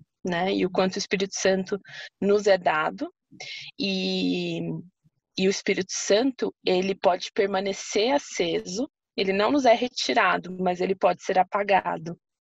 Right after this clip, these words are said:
Ele pode, ele pode permanecer aceso e, e, e inundar todo o nosso corpo de luz, ou ele pode ser, sabe, diminuído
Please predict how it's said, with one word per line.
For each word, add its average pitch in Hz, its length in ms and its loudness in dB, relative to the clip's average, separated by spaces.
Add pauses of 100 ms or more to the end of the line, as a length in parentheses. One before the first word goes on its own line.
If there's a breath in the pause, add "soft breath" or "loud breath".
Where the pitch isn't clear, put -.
(880)
Ele 180 200 2
pode, 175 1120 0
ele 180 220 -2
pode 180 400 0
permanecer 185 680 0
aceso 185 800 0 (600 loud breath)
e, 180 840 0 (320)
e, - 80 0 (340)
e 185 340 0
inundar 196 580 4 (360)
todo 214 300 4
o 269 40 -2
nosso 233 320 -2
corpo 196 300 -2
de 190 120 -4
luz, 185 640 -6 (560)
ou 180 320 2
ele 190 160 0
pode 185 480 0
ser, 190 760 -2 (960)
sabe, 175 380 2
diminuído 196 960 -4